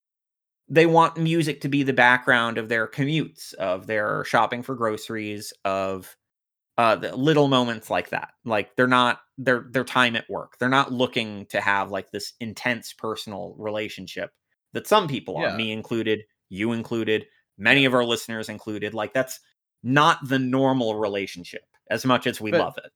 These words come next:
Speaker 2: Yeah, ultimately, that's why Spotify is so successful, because they've turned music into a utility. It's like having music on tap,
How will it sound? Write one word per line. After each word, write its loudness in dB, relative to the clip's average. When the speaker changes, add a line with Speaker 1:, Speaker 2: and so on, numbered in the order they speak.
Speaker 2:
Yeah, 0
ultimately, 0
that's -2
why 0
Spotify -4
is -8
so -8
successful, -6
because -10
they've -2
turned -6
music -10
into -8
a -10
utility. -6
It's -6
like -2
having -4
music -8
on -8
tap, -8